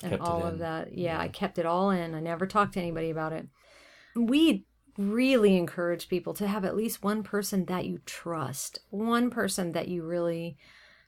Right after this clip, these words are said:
Speaker 1: feel like has your back, cares about you, will not judge,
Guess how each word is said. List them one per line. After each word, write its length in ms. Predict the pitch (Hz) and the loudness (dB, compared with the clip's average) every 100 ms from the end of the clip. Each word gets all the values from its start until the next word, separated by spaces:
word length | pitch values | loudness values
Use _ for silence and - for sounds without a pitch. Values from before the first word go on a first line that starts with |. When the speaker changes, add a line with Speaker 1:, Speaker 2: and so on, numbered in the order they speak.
| _ _ | _ _
Speaker 1:
feel 340 | - - 226 220 | -6 2 6 8
like 380 | 190 180 - | 8 6 0
has 500 | - - 185 190 208 | -8 -2 2 4 4
your 180 | 220 240 | 4 2
back, 580 | 196 170 156 151 160 - - _ _ _ - | 4 4 4 0 -4 -14 -20 _ _ _ -12
cares 360 | - 196 196 | 0 2 2
about 340 | 220 190 185 - | 2 2 2 2
you, 600 | 185 190 165 156 160 151 _ _ _ _ | 2 2 2 -2 -4 -8 _ _ _ _
will 140 | 175 180 | 0 4
not 300 | 185 196 208 | 6 4 2
judge, 800 | 190 247 226 180 190 269 - | 2 4 6 6 4 0 -6